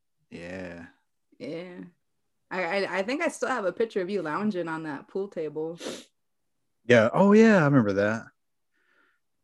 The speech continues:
Speaker 1: Texting.
Speaker 2: Who? Somebody, somebody made a video. Oh, <laughs> this,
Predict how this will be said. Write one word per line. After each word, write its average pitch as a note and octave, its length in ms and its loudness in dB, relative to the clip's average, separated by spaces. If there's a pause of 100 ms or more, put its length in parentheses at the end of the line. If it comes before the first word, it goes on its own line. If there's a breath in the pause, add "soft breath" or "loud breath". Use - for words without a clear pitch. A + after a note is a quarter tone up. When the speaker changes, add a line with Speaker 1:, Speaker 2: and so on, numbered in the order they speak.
(320)
Speaker 1:
Texting. F#2+ 540 -4 (760 soft breath)
Speaker 2:
Who? C4+ 280 0
Somebody, D4+ 840 0
somebody E4 380 0
made D4+ 160 0
a A3+ 60 2
video. A3 440 0
Oh, G3+ 360 0 (340)
<laughs> - 260 -10 (500)
this, G3 300 -8